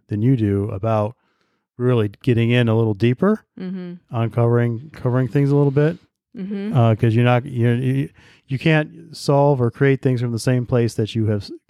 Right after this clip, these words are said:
Speaker 1: you know, started or created them, right?
Speaker 2: Exactly.
Speaker 1: So if you get somebody like a coach that knows a little bit more than you do about these things, you are
Speaker 2: Mm-hmm.
Speaker 1: going to create something that is,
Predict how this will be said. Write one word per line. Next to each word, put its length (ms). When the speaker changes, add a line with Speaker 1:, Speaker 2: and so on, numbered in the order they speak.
Speaker 1:
you 100
know, 180
started 360
or 100
created 400
them, 120
right? 140
Speaker 2:
Exactly. 560
Speaker 1:
So 760
if 240
you 60
get 120
somebody 560
like 160
a 80
coach 460
that 160
knows 320
a 40
little 160
bit 120
more 180
than 100
you 140
do 200
about 240
these 200
things, 400
you 300
are 140
Speaker 2:
Mm-hmm. 100
Speaker 1:
going 160
to 80
create 320
something 300
that 120
is, 220